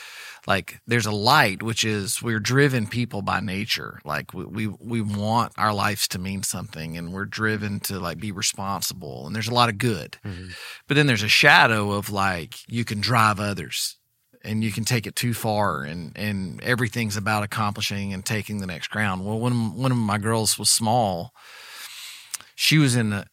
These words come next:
Speaker 1: a classroom with a teacher that had a very negative vibe, right? Just general vibe is negative. And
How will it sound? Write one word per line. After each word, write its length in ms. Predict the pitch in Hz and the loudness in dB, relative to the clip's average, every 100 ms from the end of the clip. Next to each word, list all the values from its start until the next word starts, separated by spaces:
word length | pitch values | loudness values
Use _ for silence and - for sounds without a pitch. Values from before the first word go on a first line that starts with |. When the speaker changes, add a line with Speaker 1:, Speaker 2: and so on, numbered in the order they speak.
| - | -4
Speaker 1:
a 200 | 104 95 | 0 0
classroom 520 | - 120 131 - 117 | 4 8 8 6 -2
with 140 | 98 87 | -4 -8
a 60 | |
teacher 500 | - 127 123 - 98 | -6 -2 0 0 -2
that 160 | 92 90 | -4 -4
had 240 | 107 98 95 | -2 -2 -4
a 80 | |
very 320 | 92 104 101 98 | -6 -4 -2 -2
negative 1000 | 98 101 92 92 92 80 - - - - _ 107 | -4 -6 -6 -8 -8 -8 -10 -10 -12 -20 _ -8
vibe, 480 | 101 92 71 - - _ _ _ _ _ _ _ | -2 -2 -2 -6 -16 _ _ _ _ _ _ _
right? 280 | 92 92 90 | -4 -4 -6
Just 300 | 95 104 - - 110 - | -8 -8 -8 -12 -20 -6
general 400 | 131 123 113 104 | -2 0 0 0
vibe 320 | 101 95 92 | 2 2 2
is 100 | 90 | -6
negative. 580 | 95 78 - - - - _ - - - - - - - - | -8 -8 -10 -16 -16 -16 _ -20 -20 -20 -20 -20 -20 -20 -10
And 640 | - 101 92 90 90 82 | -4 -2 -2 -6 -8 -12